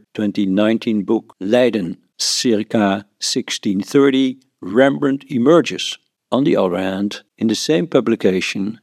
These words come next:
Stephanie Dickey submits that the group portrayed the Amsterdam Guild of Surgeons is a bold advertisement of Rembrandt's skill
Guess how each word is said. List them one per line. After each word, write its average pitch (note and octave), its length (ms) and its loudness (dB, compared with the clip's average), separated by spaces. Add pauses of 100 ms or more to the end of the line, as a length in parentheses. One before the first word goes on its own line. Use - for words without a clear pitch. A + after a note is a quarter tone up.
Stephanie A2+ 600 0
Dickey A2+ 540 0
submits - 760 0
that A2+ 180 0
the A#2 80 -4
group C#3+ 400 2 (100)
portrayed F#2+ 680 0 (220)
the A2 120 -2 (100)
Amsterdam A#2 640 0
Guild A#2 380 0
of - 160 -2
Surgeons - 1000 0 (120)
is A#2 200 2 (120)
a B2+ 100 -2
bold D#3 480 0 (140)
advertisement - 1120 0
of G2 160 -4
Rembrandt's A2 520 2 (160)
skill - 680 0